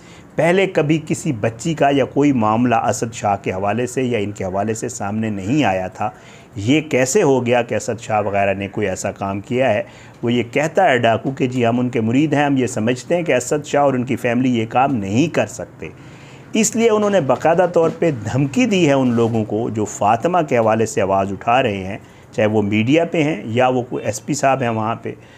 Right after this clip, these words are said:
नाम लेके, कि जी अगर असद शाह के साथ कोई इधर उधर हुआ तो फिर हमें ख़ुद निपटना आता है और हम असद शाह की हिफाजत करेंगे हर हाल में। साथ में उन्होंने ये भी धमकी दिया डाकुओं ने कि जी रानीपुर की जो हवेली है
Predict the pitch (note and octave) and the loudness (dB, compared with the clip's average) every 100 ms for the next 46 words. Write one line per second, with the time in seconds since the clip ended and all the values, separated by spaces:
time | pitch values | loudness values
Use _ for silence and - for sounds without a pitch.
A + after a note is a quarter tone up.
0 | - - A2 A#2+ A#2 A2 - G#2+ - - | -14 -4 0 2 2 2 0 -8 -12 -20
1 | - - C#3+ C#3 E3+ D3 D#3 C3 G2+ B2 | -20 -4 0 0 0 2 2 0 -2 -6
2 | - C3 - A#2 A#2 A#2 A#2 A#2 G#2+ - | -4 -4 0 0 2 0 -2 0 0 -2
3 | G#2+ A2+ A2 G2 G#2 - A#2+ C#3+ - - | -4 -2 -2 -2 -4 -2 2 2 0 -6
4 | - - - - A2+ - D3 D3 G#2+ B2+ | -20 -20 -10 -4 -2 0 2 2 0 0
5 | A2+ - D3 C3+ A#2 G#2+ G2 G2+ G2 F#2+ | 0 0 0 2 -2 -2 -4 -2 -2 0
6 | C3 A2+ G#2+ - - - A#2 G#2 A2 B2+ | 0 2 0 -8 -20 -6 -4 0 0 -2
7 | B2 A#2 B2+ - - G2+ F#2+ - C3+ G3+ | -4 -4 -4 -4 -2 -2 -2 -8 -10 -10
8 | - - - A2+ - B2 C#3 C#3+ - G#2 | -20 -20 -10 -6 0 2 2 0 0 -2
9 | G2 F#2+ F#2 F2 E2+ E2 F#2+ - C3 D#3 | -2 -4 -6 -6 -8 -10 -6 2 2 2
10 | D#3+ D3+ C#3 A#2 A#2 F3+ G3 D#3+ E3 D#3 | 0 0 0 0 2 2 2 2 0 0
11 | C#3+ C3+ A#2+ A2+ A#2 A2 A2 - - - | 2 2 4 0 -2 -6 -8 -12 -20 -20
12 | - - C3+ C3 D3+ C#3+ A2 A2+ D3+ F3+ | -18 -2 0 0 -2 -2 0 0 0 -2
13 | D#3+ C#3 C3+ B2+ A#2 G2 G2+ C3 D3 G2 | -2 -2 -2 -2 -2 0 0 2 0 -2